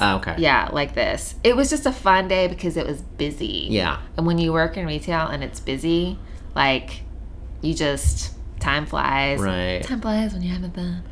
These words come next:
Speaker 2: So, I don't know. Anyway. All right, our first story, as you can expect.
Speaker 1: Wait, let's just al-, also note that you and I have never participated in a Black Friday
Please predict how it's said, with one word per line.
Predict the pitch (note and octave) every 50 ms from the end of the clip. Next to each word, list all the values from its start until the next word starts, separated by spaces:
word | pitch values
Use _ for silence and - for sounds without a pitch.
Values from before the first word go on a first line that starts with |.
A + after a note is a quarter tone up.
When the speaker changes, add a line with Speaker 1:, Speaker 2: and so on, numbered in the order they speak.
| - - - - - - - -
Speaker 2:
So, | - - E3 D3+ D3 C#3+ D3 C#3+ D3 D3 - -
I | - A3
don't | A3+ F3+
know. | D3+ D3 D#3+ - - - - -
Anyway. | F#3 F#3+ E3+ C3 D#2 - - - - - - -
All | F3
right, | F#3+ G3
our | F#3 F#3
first | F3+ - G#3 G#3 G#3 - -
story, | - - F3+ E3 D#3 D3 C3+ A#2 F2 - - - - - - - - - - - - - - - - - - - -
as | - D#3 D#3 D#3 D3+
you | E3 D#3
can | - F3
expect. | D#3+ C#3+ - - - F3 D#3 C#3+ - -
Speaker 1:
Wait, | - C3+
let's | C3+ C3+ -
just | D#3 C#3
al-, | C#3+ C3+ - -
also | A#2 A2 G#2 - A2+ G#2 G2 F#2+ -
note | G#2 G2 G2 F#2+ F#2 F2+ E2 - -
that | F#2+ E2+ - -
you | G#2+ G2+ G#2
and | G#2 F#2+
I | - F#2
have | F2+ F2+ F2+ D#2+ E2
never | F2 E2 E2 E2+ E2+
participated | - F2 F2 D#2+ - - - D#2+ D2+ - D2 D#2 D#2 D#2 D#2 D#2 -
in | - D2+
a | D2+
Black | C#2+ C#2+ C2+ - - -
Friday | - - - - - - -